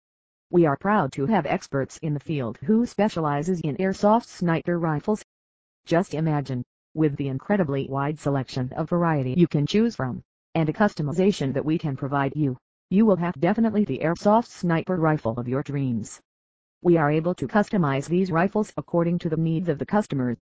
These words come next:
giving you a unique weapon of your own that exactly matches who you are as a player in the battlefield. If you are a beginner in airsoft and do not know yet which airsoft sniper rifle to choose,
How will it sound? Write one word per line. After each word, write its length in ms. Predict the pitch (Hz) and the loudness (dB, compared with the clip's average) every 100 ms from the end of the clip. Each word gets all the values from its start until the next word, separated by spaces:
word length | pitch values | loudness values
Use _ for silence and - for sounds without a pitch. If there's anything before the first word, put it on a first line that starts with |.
| _ _ | _ _
giving 220 | 208 202 196 | 0 2 2
you 120 | 123 | 0
a 40 | |
unique 320 | 151 160 190 | -2 0 0
weapon 320 | 165 151 120 110 | 0 -2 -4 -4
of 120 | 139 | -4
your 180 | 139 139 | -2 0
own 180 | 170 202 | 0 2
that 160 | 143 | 0
exactly 460 | 143 151 170 196 156 | -2 0 -2 0 -2
matches 400 | 151 165 151 147 | -2 -4 -6 -6
who 160 | - | 0
you 340 | 160 160 180 185 | 0 2 0 0
are 140 | 143 | 0
as 160 | 139 135 | -2 -2
a 40 | |
player 340 | 240 196 165 135 | -4 -2 0 0
in 180 | 156 156 | -2 -2
the 80 | |
battlefield. 540 | 151 156 135 - 196 185 _ _ _ _ _ _ | 0 0 0 -2 -2 -2 _ _ _ _ _ _
If 120 | 147 | -6
you 120 | 156 139 | -2 -2
are 100 | 123 | -2
a 60 | |
beginner 440 | 143 143 151 143 160 | -2 -2 -2 -2 -4
in 140 | 151 | -4
airsoft 720 | - 151 - 160 156 180 - - | -2 -4 -4 -4 -2 -4 -10 -8
and 160 | 160 147 | -4 2
do 280 | 190 220 240 | 2 2 0
not 200 | 143 143 | -4 -4
know 280 | 143 120 123 | -4 -4 -2
yet 200 | 147 - | -4 -2
which 220 | 170 - | -2 0
airsoft 460 | 185 190 202 220 - | -2 0 2 2 0
sniper 500 | - 175 165 - 185 | -6 -2 0 0 0
rifle 380 | 156 156 113 123 | 2 2 -2 -6
to 120 | 143 | -10
choose, 320 | - 185 170 | -4 -2 -2